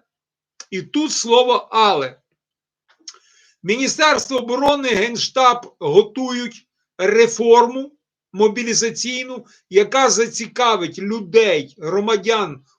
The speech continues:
України менше двадцяти п'яти років підписати добровольцями контракт в З С У. Буде готувати пакет документів. Якщо іде по вулиці хлопець,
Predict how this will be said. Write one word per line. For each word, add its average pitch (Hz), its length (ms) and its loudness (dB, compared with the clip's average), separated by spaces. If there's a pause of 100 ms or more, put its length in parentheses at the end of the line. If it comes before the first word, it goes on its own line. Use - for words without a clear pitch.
України 208 800 0 (180)
менше 220 400 -2
двадцяти 202 760 0
п'яти 180 360 -2
років 254 500 0
підписати 214 920 -4
добровольцями 202 1000 2
контракт 185 640 -4
в 139 40 -14
З 165 200 -4
С 175 240 -4
У. 139 260 -10 (600)
Буде 294 340 2
готувати 214 760 2
пакет 214 580 -2
документів. 190 760 -6 (320)
Якщо 262 640 2 (300)
іде 208 360 2
по 226 180 -6
вулиці 220 580 -4
хлопець, 262 840 2